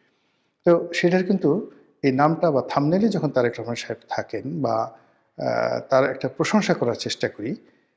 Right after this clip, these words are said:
এটা কিন্তু পাবলিক খাচ্ছে না, এই মুহূর্তে খাচ্ছে না। ফলে ভোটের মাঠে কী হবে? অথচ ঠিক তিন চার মাস আগেও কিন্তু তারেক রহমান সাহেবের যে কোনো একটা প্রসঙ্গ আসলে, বিএনপির একটা প্রসঙ্গ আসলে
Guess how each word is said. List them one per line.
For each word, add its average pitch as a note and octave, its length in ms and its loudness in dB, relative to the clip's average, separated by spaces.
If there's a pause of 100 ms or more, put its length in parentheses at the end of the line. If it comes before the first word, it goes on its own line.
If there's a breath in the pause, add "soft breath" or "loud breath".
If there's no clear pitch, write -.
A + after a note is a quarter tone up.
(280 soft breath)
এটা F3 120 -2
কিন্তু F3+ 160 -2
পাবলিক B2+ 320 0
খাচ্ছে - 380 -6
না, - 120 -20 (760)
এই F3+ 120 8
মুহূর্তে E3+ 260 0
খাচ্ছে - 340 -8
না। G2+ 100 -6
ফলে D#3+ 200 2
ভোটের D3 280 4
মাঠে D#3 200 2
কী A#2 160 -2
হবে? G#2+ 180 0
অথচ F3 220 0 (760 loud breath)
ঠিক F3+ 180 -4
তিন A3 120 6
চার G#3 200 4
মাস D3+ 180 2
আগেও C#3 300 6
কিন্তু C#3 640 -2 (180)
তারেক D3 220 4
রহমান B2+ 140 -2
সাহেবের B2+ 220 2
যে A#2+ 60 0
কোনো A#2+ 140 -4
একটা A#2 120 -2
প্রসঙ্গ A2+ 500 -6
আসলে, A2 460 -4 (340 soft breath)
বিএনপির A#2+ 320 2
একটা A#2+ 120 2
প্রসঙ্গ A2+ 400 -6
আসলে A2 360 -4